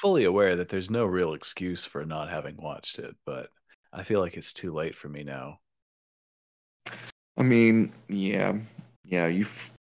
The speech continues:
Speaker 2: it's pretty
Speaker 1: I've
Speaker 2: much like Seinfeld all over again.
Speaker 1: Yeah, I, I mean, I've still gotta finish that, and I'm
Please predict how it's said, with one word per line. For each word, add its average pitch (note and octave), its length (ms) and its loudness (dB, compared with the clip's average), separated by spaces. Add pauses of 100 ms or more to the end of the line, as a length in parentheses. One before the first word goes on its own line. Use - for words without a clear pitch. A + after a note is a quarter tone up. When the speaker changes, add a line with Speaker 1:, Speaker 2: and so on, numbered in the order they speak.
(120)
Speaker 2:
it's A#2 180 0
pretty A#2+ 320 8
Speaker 1:
I've A#2 60 6
Speaker 2:
much A2 260 6
like F2 160 4
Seinfeld F#2+ 520 6
all F#2+ 200 10
over E2+ 240 4
again. G2 300 2 (360)
Speaker 1:
Yeah, F2 160 0
I, G2 200 -2
I A2 40 0
mean, A2 160 0
I've G2 140 -4
still C3+ 200 2
gotta D#2+ 140 0
finish E2 380 -6
that, C#2+ 400 -4
and E2 140 -8
I'm E2+ 260 -12